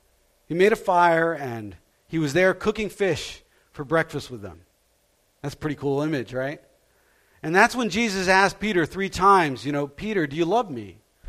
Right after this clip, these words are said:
And each time Peter had answered, "Yes. Yes, you know I love you." And each time Jesus responded to that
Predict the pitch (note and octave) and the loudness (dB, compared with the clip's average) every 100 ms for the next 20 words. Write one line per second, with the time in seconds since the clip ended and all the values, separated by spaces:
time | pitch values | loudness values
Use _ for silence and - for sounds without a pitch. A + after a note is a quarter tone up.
0 | - _ _ D#3+ G#3+ C4+ - - B3 G#3+ | -18 _ _ 0 2 2 0 2 4 2
1 | - B3 A3 G3+ G3+ G#3+ F#3 D#3+ D3 C4+ | -2 2 4 4 2 0 -2 -8 -6 -4
2 | D4+ - - - - _ _ _ _ _ | -2 -4 -10 -18 -20 _ _ _ _ _
3 | _ - G#3 B2+ F3 F#3 F3+ D3+ D3+ B2+ | _ -4 -4 -4 -4 2 4 4 4 0
4 | A2 F2+ F2 _ _ _ _ _ - D#3+ | -6 -16 -20 _ _ _ _ _ -4 -2
5 | G3+ - G#3 F#3+ D3 G3+ F3 D#3+ D#3+ - | -2 4 4 4 2 -4 -4 -6 -6 0
6 | B3+ C#4 G3+ D3 C#3 C3 B2+ B2+ | 4 4 2 -2 2 2 2 -4